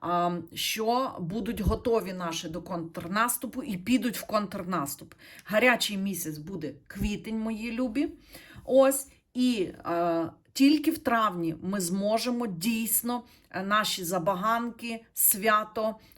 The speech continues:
ось дев'ятка кубків, це теж дуже хороша, але, бачите, і землі. Звичайно, я не можу сказати, чи звільнять, скільки саме земель зві-, е, з-, е, м, е, території звільнять, але дуже багато,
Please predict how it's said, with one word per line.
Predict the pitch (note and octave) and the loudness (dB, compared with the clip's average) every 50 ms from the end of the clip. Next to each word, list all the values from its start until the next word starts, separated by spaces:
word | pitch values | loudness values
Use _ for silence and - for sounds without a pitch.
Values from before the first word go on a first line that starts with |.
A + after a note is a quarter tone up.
| _ _ | _ _
ось | - G#3+ G#3+ G3+ - | -2 0 2 2 2
дев'ятка | E3+ - A3 F#3 E3+ G#3 A3 G#3 - - - G#3 F3+ | 0 0 -2 0 4 4 4 4 2 -2 -2 -2 -2
кубків, | - - B3+ B3+ - - - - A3 F3+ | 0 0 0 0 0 -2 -8 -10 -6 -6
це | - A3 G#3 | -4 -6 -4
теж | - - A3 G#3+ G#3 | 4 6 6 6 6
дуже | F#3+ F#3+ A#3 G3+ A3 | 2 -4 -6 -6 -6
хороша, | - - A3+ A3+ A3 G#3+ A3+ A3 - - G#3+ - - - - F#3+ - | -6 -4 -4 -4 0 0 0 0 0 -4 -6 -6 -8 -16 -18 -20 -4
але, | _ F#3+ G3+ G3 G3 G#3+ A3+ A#3 G#3 | _ 4 6 6 8 8 6 6 4
бачите, | G3 F#3 A3+ A3+ A3+ - G3+ - G3 | 4 4 4 4 4 0 -6 -6 -8
і | F#3+ - - B3 | -8 -4 -2 2
землі. | A3 F#3 F#3+ A3+ G#3+ G#3 G3+ G3+ G3+ G#3 A3+ - - - _ _ - - | 4 4 6 6 6 6 4 2 -2 -2 -4 -8 -12 -20 _ _ -10 -8
Звичайно, | F3 F#3+ G#3+ B3 - - C#4 C4+ C4+ C4 B3 | -8 -6 -6 -4 2 4 4 4 4 4 2
я | A#3 G3 A3 A#3 A#3 A3+ - - - | 2 4 2 2 2 2 -6 -10 -10
не | - G#3 A3 B3 | -8 -4 0 2
можу | B3+ B3 A#3+ A3+ G3 F#3+ - | 4 4 4 2 -2 -4 -8
сказати, | - - - G3 F3 F3 E3 D#3+ E3 - D#3+ | -10 -10 -8 -6 -2 0 0 0 0 -4 -6
чи | E3 E3+ | -6 -4
звільнять, | E3 D#3+ F3+ G3 F#3+ F#3 F3+ E3+ D#3 D3 C#3+ - | -4 -2 -2 -2 -2 -2 -2 -2 -2 -2 -2 -2
скільки | - - - C4+ B3+ A#3 - A#3 A3 | -4 0 0 0 0 0 -4 -6 -6
саме | - - G#3 F#3+ F#3 F#3 F#3 | -4 -2 -2 -2 -2 -4 -6
земель | F3 F3+ G3 F#3+ F#3+ F#3 F3 E3+ | -6 -6 -6 -4 -2 0 0 -2
зві-, | D#3+ D#3+ E3+ F#3 F3 - E3+ | -2 -2 -2 -2 -2 -2 -2
е, | E3+ E3+ E3 | -2 -2 -2
з-, | D#3+ D#3 D#3 E3 | -4 -4 -6 -8
е, | E3 - - - G2 F#2+ - - - - | -8 -8 -10 -12 -12 -10 -10 -12 -12 -12
м, | - - G2 G2 - - E2 E2 E2 E2 - - - | -14 -12 -12 -12 -12 -12 -14 -14 -14 -14 -16 -14 -14
е, | C3+ - D#3 | -10 -10 -10
території | D#3+ - A3 G#3 G#3 G3+ G#3 G3+ G3 G3 F3+ F#3 F3+ | -10 -8 -8 -6 -6 -6 -4 -4 -2 0 2 2 0
звільнять, | D#3+ D#3+ F3 E3+ F3 E3+ D#3 D3+ D3 - _ | 0 0 -2 -2 -2 -2 -4 -4 -6 -8 _
але | - F#3+ F#3+ F#3+ | -2 -2 0 0
дуже | F3 D#3+ F#3 F3 F3 F3 | -2 -4 -6 -6 -8 -6
багато, | D3 E3+ D#3+ D#3 E3 G3+ G#3+ A3 - - B3 | -6 -6 -6 -6 -2 -2 -2 -2 -2 -4 -4